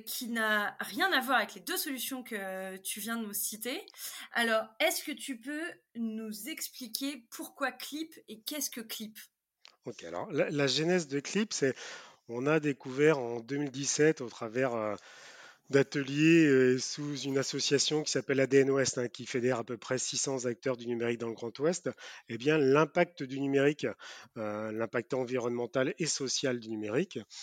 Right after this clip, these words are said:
Speaker 2: Et à ce moment-là, on a souhaité, euh, pouvoir sensibiliser, en fait, nos parties prenantes, hein, donc aussi bien nos clients, fournisseurs, collaborateurs, toutes les personnes, en fait, qui entourent Spécinov, eh bien, l'impact du numérique.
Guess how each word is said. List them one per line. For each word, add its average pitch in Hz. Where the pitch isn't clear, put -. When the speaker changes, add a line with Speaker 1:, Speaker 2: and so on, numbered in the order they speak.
Speaker 2:
Et 151
à 131
ce -
moment-là, 131
on 160
a 135
souhaité, 147
euh, 117
pouvoir 127
sensibiliser, 139
en 127
fait, 131
nos 120
parties 127
prenantes, 135
hein, 110
donc 95
aussi 104
bien 113
nos 110
clients, 120
fournisseurs, 113
collaborateurs, 110
toutes -
les 131
personnes, 139
en 123
fait, 123
qui -
entourent 123
Spécinov, 135
eh 123
bien, 139
l'impact 143
du 135
numérique. 131